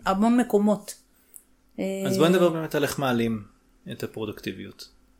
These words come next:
Speaker 1: אוקיי, אולי נדבר קודם אבל על מה משבש אותה? גם אפשר.
Speaker 2: יאללה.
Speaker 1: <laughs>
Speaker 2: מה
Speaker 1: מה?
Speaker 2: מש-,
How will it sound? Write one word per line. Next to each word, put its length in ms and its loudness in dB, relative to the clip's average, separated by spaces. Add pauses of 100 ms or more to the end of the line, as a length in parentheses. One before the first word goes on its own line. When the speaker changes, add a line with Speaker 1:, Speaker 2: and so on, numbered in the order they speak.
Speaker 1:
אוקיי, 300 -2
אולי 280 6
נדבר 280 8
קודם 240 4
אבל 200 4
על 80 2
מה 460 0
משבש 540 0
אותה? 200 0 (1040)
גם 220 4
אפשר. 240 2 (200)
Speaker 2:
יאללה. 260 0 (140)
Speaker 1:
<laughs> 20 -
Speaker 2:
מה 60 4 (1300)
Speaker 1:
מה? 340 4
Speaker 2:
מש-, 80 -4